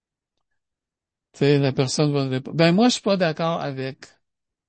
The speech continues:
Ou « Moi, je pense que. » <laughs> Ben là,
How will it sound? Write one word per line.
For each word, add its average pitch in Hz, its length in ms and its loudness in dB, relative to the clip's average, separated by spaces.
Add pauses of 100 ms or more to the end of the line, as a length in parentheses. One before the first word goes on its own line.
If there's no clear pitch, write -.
(240)
Ou « 147 60 -2
Moi, 170 220 6
je 190 140 0
pense 170 420 0
que. » 143 280 -2 (460)
<laughs> - 160 -2
Ben 127 320 -6
là, 139 160 -4